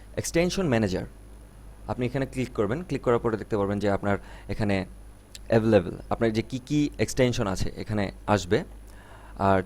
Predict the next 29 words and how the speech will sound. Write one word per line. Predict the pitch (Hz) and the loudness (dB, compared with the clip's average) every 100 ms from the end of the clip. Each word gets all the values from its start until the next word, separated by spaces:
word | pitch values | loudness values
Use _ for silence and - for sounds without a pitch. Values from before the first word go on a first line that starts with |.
| - | 0
থিমস, | 127 95 - - | -2 -2 -4 -6
এখানে | 151 | -6
কিছু | 196 170 - | -6 -6 -4
থিমস | - 131 104 | -2 0 -2
আছে। | 104 156 277 | -4 -6 -4
আর | 107 113 | 2 4
ইনস্টল, | 127 123 95 - - | 4 2 -4 -6 -2
যে | 113 151 175 - - - - - - | 4 4 2 -8 -20 -20 -20 -20 -12
আপনি | - 127 123 | -6 0 0
এক্সটেনশনগুলো | - 151 151 165 143 117 156 - | 0 -2 -2 -2 0 2 0 -2
ইনস্টল | 127 127 151 | -6 -2 -4
করেছেন | 131 151 151 - 87 - - - - | 2 2 4 0 -2 -10 -18 -20 -20
সেগুলো | - 120 127 | -6 0 0
এখানে | 107 98 | 0 -2
থাকবে। | 95 85 - - | -6 -8 -12 -10
So, | 139 | -6
আমি | 147 | -4
এখানে | 139 147 143 - | -4 -2 -2 6
অটো | 123 135 | 6 6
সেভ, | - 95 87 - - - | 0 0 -2 -8 -18 -8
যাতে | 117 135 | 0 2
অটোমেটিক্যালি | 117 127 123 127 | 2 2 -2 -4
সেভ | - 123 104 | 0 0 2
হয়ে | 95 | -2
যায়, | 92 | 0
এই | 98 | -2
জন্য | 95 92 92 - - - - - - | 0 -2 -6 -10 -18 -18 -18 -16 -8
আমি | 92 | -4
সেইটা | 98 104 101 104 101 | -2 -2 0 0 0